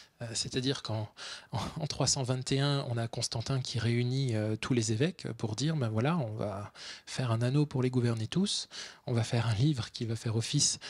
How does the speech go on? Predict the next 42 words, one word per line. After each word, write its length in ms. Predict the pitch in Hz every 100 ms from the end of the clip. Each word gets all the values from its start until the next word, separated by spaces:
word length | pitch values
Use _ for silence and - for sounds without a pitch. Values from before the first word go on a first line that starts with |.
| - -
euh, 260 | 107 107 -
de 180 | 117 120
ce 100 | -
qui 200 | - 127
est 20 |
vrai 300 | 120 135 131
et 40 |
pas 140 | - 113
vrai, 320 | 110 160 185
et 60 | 139
puis 120 | 131
on 40 |
va 140 | 113 120
exclure 500 | 151 - - 180 -
certains 340 | - - 113
textes 320 | - 208 -
qu'on 120 | - 117
va 100 | 113
appeler 200 | - 120
des 180 | 117
apocryphes, 500 | 117 123 - 202 -
et 60 | -
puis 120 | -
ceux 140 | - 143
qui 160 | 139
nous 180 | 131 113
arrangent, 360 | 107 151 190 123
on 80 |
va 200 | 117 127
les 200 | 131 120
inclure, 480 | 127 123 113 190 - - - - -
et, 340 | 127 147 165 -
euh, 600 | 113 113 110 110 - - -
et 100 | 110
donc, 300 | 139 151 117
euh, 80 |
ce 160 | 113 117
sera 200 | - 143
le 120 | 135
livre, 260 | 113 147 113
euh, 240 | 110 107 -
officiel. 600 | - - - - 147 180